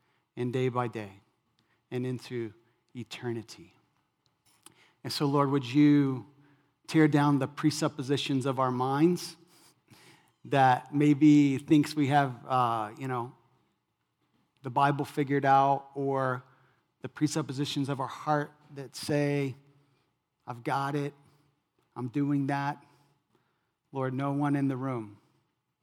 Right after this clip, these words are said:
is there yet. Because you're not done with any of us, God. You're not done with me. And so, Lord, may we receive your word with hunger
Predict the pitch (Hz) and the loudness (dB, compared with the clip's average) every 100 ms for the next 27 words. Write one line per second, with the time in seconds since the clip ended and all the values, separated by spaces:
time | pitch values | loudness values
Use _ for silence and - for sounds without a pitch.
0 | _ _ _ _ _ _ _ _ _ _ | _ _ _ _ _ _ _ _ _ _
1 | - 113 - - _ _ - 120 123 110 | -10 -6 -8 -10 _ _ -12 -8 -6 -6
2 | 92 - _ _ _ _ _ _ _ _ | -10 -18 _ _ _ _ _ _ _ _
3 | _ _ _ 139 156 147 160 147 156 156 | _ _ _ -2 2 4 6 6 4 2
4 | 143 - 170 190 175 123 117 101 - 123 | 0 4 8 10 8 6 -4 -8 -8 -8
5 | 110 139 156 147 160 143 131 - 147 147 | -4 0 0 0 -2 -2 -6 -8 -4 0
6 | 170 143 - _ _ _ _ _ _ _ | 0 0 -6 _ _ _ _ _ _ _
7 | _ - 131 156 139 143 135 143 147 147 | _ -16 -8 -4 -2 0 0 2 4 4
8 | 131 - - 165 160 139 131 139 135 117 | 2 -6 -2 0 2 0 -2 -2 -2 -6
9 | - _ _ _ _ _ _ _ _ _ | -12 _ _ _ _ _ _ _ _ _
10 | 131 131 - - - 170 180 180 226 214 | -6 -6 -8 -12 0 4 6 6 2 0